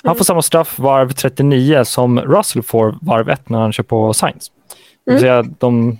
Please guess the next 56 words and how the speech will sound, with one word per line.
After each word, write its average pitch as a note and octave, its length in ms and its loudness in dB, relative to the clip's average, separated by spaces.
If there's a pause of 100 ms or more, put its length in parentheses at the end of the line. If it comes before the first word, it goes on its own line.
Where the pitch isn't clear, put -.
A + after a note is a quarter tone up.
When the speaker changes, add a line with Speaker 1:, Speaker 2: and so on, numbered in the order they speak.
(160)
Speaker 1:
har A#2+ 280 -2
innerspåret A2+ 520 -2
och - 60 -14
lämnar G#2+ 240 0
inte G#2+ 220 -4
plats - 260 -8
på A2 120 -2
utsidan, A#2+ 360 -4
liksom. A#2+ 240 -12 (760)
Eh, G#2+ 240 0 (100)
causing A#2 320 -2
a A2+ 40 0
collision. A#2 400 -8
Så B2 80 0
att A2+ 100 -4
det E3+ 80 2
är F3+ 40 4
jättebra G3 340 2
av C3+ 160 2
F B2+ 160 -2
I F3+ 40 4
A F3+ 140 2 (100)
att A#2+ 160 -6
vara C3+ 120 0
konstanta. E3+ 460 -4 (300)
Eh, A#2+ 680 2 (120)
det D#3+ 400 2
såg C#3 240 -2
vi D3+ 80 0
inte C#3+ 340 -2
i D3 80 2
fjol, - 220 0 (320)
<laughs> - 300 0
om C#3 120 0
vi C3+ 60 2
säger C3+ 140 0
så. D3 80 2 (760)
Speaker 2:
Nej, C4+ 220 4
men A#3 80 -2
det C4+ 100 4
har A#3+ 60 0
Speaker 1:
Så A#3+ 40 2
Speaker 2:
vi C#4+ 60 4
Speaker 1:
det F4+ 60 2
är - 20 2
Speaker 2:
sett A4 40 4
Speaker 1:
bra. - 120 0
Speaker 2:
ganska D#4+ 200 2
mycket C4+ 240 0
den D4+ 80 -2
här D#4 60 2
säsongen, C#4 400 2
just C4 200 0
att B3+ 80 -4
de B3 100 -4
hänvisar A3 880 2